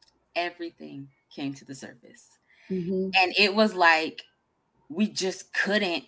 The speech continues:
Speaker 1: like, mesh. <laughs> Like, we, we couldn't work together. It was like there was tension
Speaker 2: Mm-hmm.
Speaker 1: for months. And I'm like, "I don't get it. This is different than what, who he is.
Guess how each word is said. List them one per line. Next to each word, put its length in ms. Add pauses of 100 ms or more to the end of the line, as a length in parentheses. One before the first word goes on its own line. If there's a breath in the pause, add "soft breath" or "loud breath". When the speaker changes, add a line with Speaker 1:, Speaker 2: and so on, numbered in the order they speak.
(120)
Speaker 1:
like, 360 (680)
mesh. 600
<laughs> 60 (180)
Like, 160
we, 220
we 160
couldn't 640 (340 loud breath)
work 300
together. 400
It 200
was 140
like 420 (280 loud breath)
there 120
was 120
tension 560 (760)
Speaker 2:
Mm-hmm. 220
Speaker 1:
for 280 (240)
months. 400
And 140
I'm 140
like, 340
"I 140
don't 260
get 220
it. 320
This 180
is 120
different 460
than 140
what, 140
who 160
he 240
is. 420